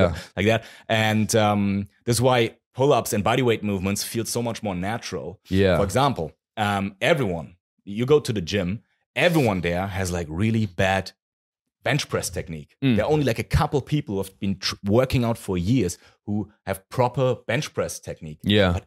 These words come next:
Speaker 2: every freaking beginner can do push-ups,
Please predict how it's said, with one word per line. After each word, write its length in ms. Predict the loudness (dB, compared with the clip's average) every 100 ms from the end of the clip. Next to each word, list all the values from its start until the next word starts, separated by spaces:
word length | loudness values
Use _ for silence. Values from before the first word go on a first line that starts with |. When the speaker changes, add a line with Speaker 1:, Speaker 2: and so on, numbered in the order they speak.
| -4
Speaker 2:
every 360 | -4 -2 -4 -6
freaking 440 | -4 -4 -4 -6
beginner 420 | -4 -2 -2 -2
can 180 | -4 -4
do 100 | -4
push-ups, 680 | -4 -4 -2 -2 -6 -10 -12